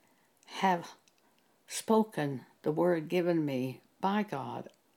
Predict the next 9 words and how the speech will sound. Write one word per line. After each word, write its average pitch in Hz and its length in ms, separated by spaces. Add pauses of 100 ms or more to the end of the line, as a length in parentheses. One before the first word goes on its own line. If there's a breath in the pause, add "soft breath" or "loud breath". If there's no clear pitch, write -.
(200)
and 165 200
had 151 280 (140)
everybody 165 880 (420 soft breath)
in 175 200
my 156 240 (120)
own 240 260
household 123 840
leave 139 480
me. 80 280